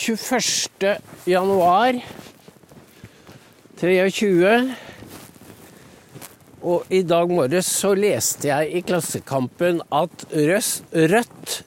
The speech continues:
risikerer å sprekke på våpenhjelp til Ukraina.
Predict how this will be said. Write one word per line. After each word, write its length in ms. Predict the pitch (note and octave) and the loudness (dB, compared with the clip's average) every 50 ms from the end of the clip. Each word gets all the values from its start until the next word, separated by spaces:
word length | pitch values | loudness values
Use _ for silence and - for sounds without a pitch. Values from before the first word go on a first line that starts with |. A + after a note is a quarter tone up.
| - - | -10 -6
risikerer 1120 | E3 D3+ E3+ E3+ - - - G3+ G3 - - - - C#3 A#2+ B2 A#2 G#2 C#3 D3 C#3+ C#3 - - | -2 -2 0 -2 -2 -2 -4 -4 -4 -6 -6 -4 -2 0 0 0 0 0 -2 -4 -4 -6 -6 -6
å 80 | - - | -6 -4
sprekke 960 | - - - - - F#3+ E3 E3 - - - - - - - C#3+ C#3 D3+ D3+ - - - | -4 -6 -6 -4 -4 -2 -2 -4 -6 -10 -20 -20 -14 -8 -4 -2 -2 -2 -2 -6 -8 -6
på 160 | - C#3+ B2 B2 C3 C3+ B2 - - - - - - - - - | -2 0 2 2 0 0 -4 -8 -14 -20 -20 -20 -20 -20 -20 -10
våpenhjelp 680 | F2 A2 A#2+ G#2+ - - B2 C3+ C#3 C3 C3 B2 - - - | -6 -4 -4 -4 -4 -6 -4 -2 0 -2 -2 -4 -6 -8 -4
til 300 | C#3+ A#2+ A#2+ B2 B2+ A#2+ - - C3 | -2 -2 0 -2 -2 -4 -4 -4 -4
Ukraina. 640 | B2 - - C3 C3 C3 B2+ G#2+ F2 F2 G#2 A2+ | -4 -4 -4 -4 -4 -2 -2 -2 -4 -4 -6 -6